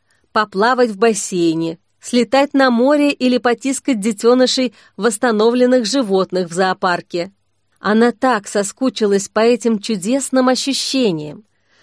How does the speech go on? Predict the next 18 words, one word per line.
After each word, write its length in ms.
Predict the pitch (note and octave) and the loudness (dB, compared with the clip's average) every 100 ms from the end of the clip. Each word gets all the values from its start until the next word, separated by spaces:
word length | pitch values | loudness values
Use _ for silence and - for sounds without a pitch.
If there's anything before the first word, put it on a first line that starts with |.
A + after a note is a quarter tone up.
| _ _ - | _ _ -4
Но 180 | A3 A3 | 0 2
она 260 | A3 C4+ | 2 2
быстро 560 | G#3 A3 C4+ - D4+ D4 | 2 0 0 -2 0 0
опомнилась, 760 | C#4+ C#4+ A#3 E3 D3 D3 - _ _ _ | 0 0 0 0 -6 -12 -16 _ _ _
потому 360 | - A#3 A#3 A3+ | -4 -2 2 0
что 200 | - A3+ | 0 -2
вдобавок 640 | F#3 G#3+ F3+ C4 A#3+ E3 - | 2 -2 0 0 0 -2 -4
ко 140 | A3 | -6
всем 320 | G#3+ - A#3+ | -6 -2 0
достоинствам 800 | G#3+ G#3+ - A#3 A3+ G#3 G#3 G3+ | 2 0 2 2 2 0 -2 -2
прошлой 460 | G3 A3 G3 G3 F#3+ | 0 0 0 0 -2
жизни 540 | G3+ D4 E3 D#3+ D3+ - _ _ _ | 0 -2 -2 -4 -6 -12 _ _ _
пришлось 540 | A#3+ C4 - C#4+ D#4+ - | 0 0 2 2 0 0
также 360 | D4 A#3+ B3 | -2 0 -2
вспомнить 680 | B3 - A#3+ C4+ C#4 C#4 - - | -2 -6 0 2 4 0 -2 -4
их 280 | A#3 C4+ - | -2 -2 -2
главный 600 | F#3+ G3+ G#3 B3 C4 C#4 | 2 2 2 2 0 2
недостаток. 920 | A3 G#3 A#3+ - - E3 - - | 2 2 0 -2 -4 -4 -4 -10